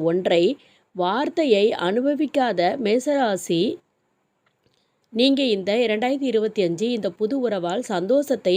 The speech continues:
அனுபவிப்பார்கள் அப்படிங்கிறது தான் உண்மை. என்னோட சேனலை சப்ஸ்கிரைப் பண்ணி வச்சுக்கோங்க. கண்டிப்பா இது மாதிரி வீடியோக்களை வந்து மிஸ் பண்ணாம நீங்க பார்க்க முடியும்.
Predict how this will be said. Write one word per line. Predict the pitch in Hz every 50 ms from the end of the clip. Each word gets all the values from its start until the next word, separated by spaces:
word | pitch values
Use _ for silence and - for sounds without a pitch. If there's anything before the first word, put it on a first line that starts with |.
| 208
அனுபவிப்பார்கள் | 208 170 175 185 208 202 240 220 208 214 175 - 175 160 156 151 143 196 196 180 151 - - - - - - _ _ -
அப்படிங்கிறது | 185 180 - - 311 311 285 277 247 196 185 170
தான் | 170 170 220 269
உண்மை. | 247 196 175 175 170 185 196 190 175 151 - - - - _ _ _ _ _ _ _ _ _ _ _ _ _ _
என்னோட | 220 226 233 247 277 294 294 311 294 -
சேனலை | - 240 196 180 170 160 160 170 208 240
சப்ஸ்கிரைப் | - 240 190 - - - - 262 285 269 -
பண்ணி | 226 202 202 226
வச்சுக்கோங்க. | 220 190 175 - - 190 - 196 185 165 156 160 170 226 277
கண்டிப்பா | - 208 185 170 185 208 247 262 220 - - 175 170 190 247 330 339 - _ _ _ _ _ _ _ _ _
இது | - 208 214 247
மாதிரி | 247 247 247 269 302 302 262
வீடியோக்களை | 202 208 208 214 214 220 220 214 185 - - 180 170 170 165
வந்து | 165 160 160 156 160 175 202 233 - - - _ _ _ _ _ _ _ _ _ _ _ _ -
மிஸ் | 208 226 - -
பண்ணாம | 302 294 277 269 254 233 226 247
நீங்க | 247 226 196 180 185 220
பார்க்க | 226 - 208 180 180 - 196 180
முடியும். | 165 170 156 156 156 175 196 202 180 165